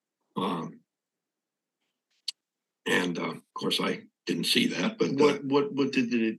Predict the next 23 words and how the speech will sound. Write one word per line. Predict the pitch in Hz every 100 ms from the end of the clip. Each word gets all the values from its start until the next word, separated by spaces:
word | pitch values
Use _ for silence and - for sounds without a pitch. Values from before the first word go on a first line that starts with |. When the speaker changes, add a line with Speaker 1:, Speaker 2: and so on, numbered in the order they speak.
| -
Speaker 2:
they | 120
describe? | 113 - 113 110 113 139 _ _ -
Speaker 1:
Uh, | 110 95 -
they | 110
described, | 110 - - 107 98 98 - _ -
uh, | 98 90 87
this | - -
glow | - 107 107 92 107
rising | 98 101 117 -
up | 92 95 - _ _ _ _ _
and | 98 98 87
streaking | 87 - - - -
off, | - -
I | -
believe | - 98 - -
they | -
said, | - - -
toward | - - 82
the | 87 87 -
northeast. | 101 98 92 - 85 92 - - - _ _ _ _ _ _
Um, | 98 95 85 71 _ _ _ _ _ _ _ _ -
and, | 98 90 90 82
uh, | 82 82